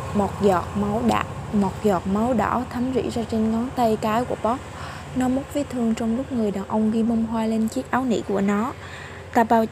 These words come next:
chưa bao giờ trông thấy cháu quanh đây," ông ta bảo Bob. "Cháu sống ở đây mà," Bob nói. "Những bông hoa này để làm gì ạ?" "Đó là truyền thống của khu phố cổ," người đàn ông đáp. "Trước khi thành phố được dựng nên xung quanh nó,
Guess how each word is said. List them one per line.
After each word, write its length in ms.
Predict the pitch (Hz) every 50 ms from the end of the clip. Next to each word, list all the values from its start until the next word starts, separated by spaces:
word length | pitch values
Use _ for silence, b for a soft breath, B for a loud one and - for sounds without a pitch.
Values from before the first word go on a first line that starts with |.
| - - -
chưa 120 | - 240 240
bao 140 | 233 226
giờ 300 | 220 208 220 208 196 196 190 -
trông 180 | - 220 214 220
thấy 180 | - 240 247
cháu 200 | 240 - 240 240
quanh 260 | 254 262 247 226 220
đây," 320 | 214 220 220 214 220 220 220 B B B B B B B
ông 160 | 214 208 214
ta 160 | 226 214 214
bảo 220 | - - - - - -
Bob. 180 | 233 254 294 - - - - B B B B B B B -
"Cháu 140 | 247 240 247
sống 280 | - 240 233 269 269
ở 80 | 220 -
đây 200 | 214 220 220 214
mà," 280 | 214 208 202 190 190 190 - - - -
Bob 180 | - 226 240 - -
nói. 300 | 233 226 220 226 262 330 - B B B B B B
"Những 140 | 185 185 208
bông 200 | 226 226 226 220
hoa 200 | 220 226 220 220
này 240 | 214 214 202 196 185 185
để 100 | 190 196
làm 220 | 214 208 202 196
gì 240 | 185 180 190 185 180
ạ?" 140 | 180 185 - - b b b b b b b b b b b b
"Đó 100 | 240 226
là 160 | 247 254 240 -
truyền 220 | - 208 190 190 185
thống 280 | - - 208 233 262
của 100 | 262 -
khu 240 | - - - 226 220 - -
phố 100 | 247 - -
cổ," 280 | - - - - 262 - _ _ _ _ b b b b b
người 140 | - 208 202
đàn 200 | 180 196 196 202
ông 240 | 214 220 220 220 214
đáp. 180 | 220 220 247 - - _ _ B B B B B B -
"Trước 140 | 269 277 -
khi 120 | - 254
thành 220 | 233 - 208 190 190
phố 220 | - - 220 240
được 180 | 247 208 208 -
dựng 220 | 196 180 - 202
nên 240 | 208 214 214 214 214
xung 220 | - - 220 220
quanh 180 | 220 214 208 208
nó, 300 | 208 202 208 240 294